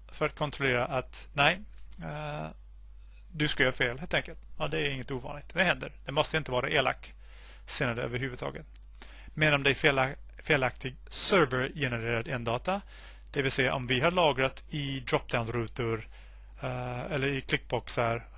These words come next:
eller i checkboxar och så, vissa endata, och de har ändrats. Till exempel, eh, i det, om vi hade en, eh, radioknapp när man skulle välja kön, att man var,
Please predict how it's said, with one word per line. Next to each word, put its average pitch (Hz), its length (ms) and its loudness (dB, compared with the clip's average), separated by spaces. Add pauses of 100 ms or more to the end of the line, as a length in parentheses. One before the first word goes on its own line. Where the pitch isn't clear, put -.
(460)
eller 127 180 2
i 147 180 0
checkboxar - 540 4
och 131 120 2
så, 143 260 -4 (360)
vissa 143 480 2 (280)
endata, 143 540 4 (120)
och 143 120 0
de 170 380 2
har 220 100 2
ändrats. 180 540 -2 (640)
Till 190 120 4
exempel, 131 440 4 (240)
eh, 131 480 -4 (760)
i 139 120 0
det, 139 220 0 (100)
om 139 120 0
vi 139 100 2
hade 131 220 4
en, 131 320 -2
eh, 127 320 2
radioknapp 143 680 4
när 165 60 -4
man 151 120 0
skulle 139 220 0
välja 123 460 0
kön, 170 540 4
att 156 100 -4
man 143 200 2
var, 131 280 2